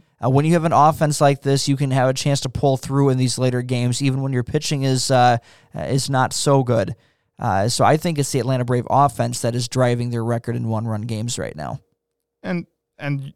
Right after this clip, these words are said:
Speaker 2: you hope it keeps going for you, right? So at least two of those teams are gonna make the playoffs. Tampa Bay and Atlanta are going to make the playoffs. The Brewers are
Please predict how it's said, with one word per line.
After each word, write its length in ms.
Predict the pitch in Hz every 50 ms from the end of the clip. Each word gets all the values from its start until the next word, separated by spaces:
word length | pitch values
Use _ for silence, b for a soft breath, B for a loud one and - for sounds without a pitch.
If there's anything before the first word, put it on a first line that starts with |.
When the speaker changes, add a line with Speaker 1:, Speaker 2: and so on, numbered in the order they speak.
| _ _
Speaker 2:
you 160 | 156 139 139
hope 160 | 156 170 160
it 140 | - 170 156
keeps 180 | - 185 165 -
going 240 | - 143 196 220 147
for 160 | - - 120
you, 80 | 117 113
right? 180 | 113 143 156
So 320 | 151 - 143 131 131 127 - -
at 140 | - 131 135
least 260 | 147 190 226 - -
two 140 | - 214 214
of 60 | 202
those 160 | 196 185 175
teams 200 | - - 180 170
are 60 | 165
gonna 120 | 156 156 151
make 120 | 151 151
the 60 | -
playoffs. 280 | 135 - 139 135 139 139
Tampa 220 | - 147 147 151
Bay 180 | 151 147 143 143
and 120 | 139 135
Atlanta 360 | 131 123 123 135 135 135 131 143
are 80 | 131
going 180 | 123 131 127 131
to 40 | 135
make 120 | 131 131
the 80 | - 127
playoffs. 380 | - - 131 131 127 131 - -
The 60 | 135
Brewers 380 | 131 131 143 165 180 165 151
are 320 | 156 151 147 143 139 135